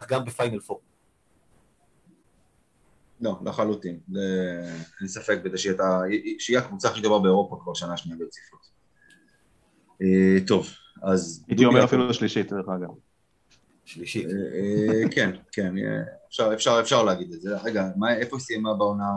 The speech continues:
Speaker 2: בעונה שלפני?
Speaker 1: היא הייתה מקום שלישי,
Speaker 3: לא,
Speaker 1: אבל
Speaker 3: היא הפסידה בגמר לצסקה.
Speaker 1: הפסידה בגמר, היא סיימה שלישית
Speaker 2: כן.
Speaker 1: בטבלה, היא הפס-, היא
Speaker 3: כן.
Speaker 1: ניצחה את, אה, פנר, והפסידה בגמר לצסקה של איטודיס, כן.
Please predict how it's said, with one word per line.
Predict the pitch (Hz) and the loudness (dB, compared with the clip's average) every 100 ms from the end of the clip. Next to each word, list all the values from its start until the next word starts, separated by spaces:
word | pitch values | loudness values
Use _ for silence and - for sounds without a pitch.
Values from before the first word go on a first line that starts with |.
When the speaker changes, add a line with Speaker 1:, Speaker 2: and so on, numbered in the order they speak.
| 98 98 95 92 | -2 -2 -2 0
Speaker 2:
בעונה | 98 | 0
שלפני? | 95 92 92 98 107 120 _ _ _ _ - | -2 -4 -4 -4 -6 -8 _ _ _ _ -8
Speaker 1:
היא | 123 127 | -2 0
הייתה | 135 160 165 _ _ _ - | 0 -2 -4 _ _ _ -8
מקום | 180 156 202 202 | -2 0 0 0
שלישי, | 185 - 151 - 214 120 - _ | -2 0 0 0 0 -2 -6 _
Speaker 3:
לא, | 127 | 2
Speaker 1:
אבל | 113 | 4
Speaker 3:
היא | 101 | 4
הפסידה | 110 127 127 | 2 2 4
בגמר | 107 113 110 | 2 2 2
לצסקה. | 101 101 - - | 0 -6 -8 -6
Speaker 1:
הפסידה | - 175 | -2 0
בגמר, | 170 165 196 | 0 0 0
היא | 104 | 0
סיימה | - 135 147 | -2 -2 -2
שלישית | 147 139 156 | -2 -2 -2
Speaker 2:
כן. | 180 | -2
Speaker 1:
בטבלה, | 117 123 110 98 90 | 0 -2 0 -2 0
היא | 107 107 | -2 -4
הפס-, | - | -6
היא | 117 | -6
Speaker 3:
כן. | 107 | -6
Speaker 1:
ניצחה | 95 - 147 | -6 -2 -2
את, | 120 127 | 0 0
אה, | 113 | -2
פנר, | 113 123 120 107 123 - _ _ _ _ _ _ _ - | -2 -2 0 -2 -4 -12 _ _ _ _ _ _ _ -12
והפסידה | 110 - 143 127 | -12 -4 0 0
בגמר | 120 123 120 | 0 0 0
לצסקה | 113 120 113 113 | 0 -2 -2 -4
של | 110 | -4
איטודיס, | 101 - 82 - | -10 -14 -20 -20
כן. | - | -20